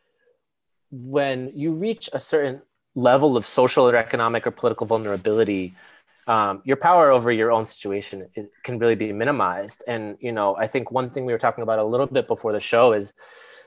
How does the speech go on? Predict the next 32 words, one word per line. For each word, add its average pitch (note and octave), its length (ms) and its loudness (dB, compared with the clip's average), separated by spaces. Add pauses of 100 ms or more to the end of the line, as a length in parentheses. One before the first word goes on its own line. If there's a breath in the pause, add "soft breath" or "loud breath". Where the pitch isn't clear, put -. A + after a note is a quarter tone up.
(160 loud breath)
the B2+ 100 2
ways B2 400 4
in C3+ 120 0
which A#2 160 0
folks - 260 0
are A2+ 60 0
forced B2 380 0
to C3 60 2
work A2+ 220 2
at G#2+ 100 -4
the G#2+ 80 -4
margins. G#2 720 -2
And B2 120 -6
that A#2 120 -2
can C#3 120 -2
be A#2+ 140 -2
because A2+ 400 -4
of A2 260 -2
a A2+ 60 -16
criminal A2 360 -4
record C3+ 540 4
or A2 220 2
because G2+ 560 -4
of G2+ 220 -2
an A#2 140 -2
immigration A#2+ 440 0
status G#2 400 0
or A2+ 60 -4
because G2 300 -4
of F#2+ 280 -12
debt. A#2 380 2 (440 soft breath)
Um, G#2+ 400 2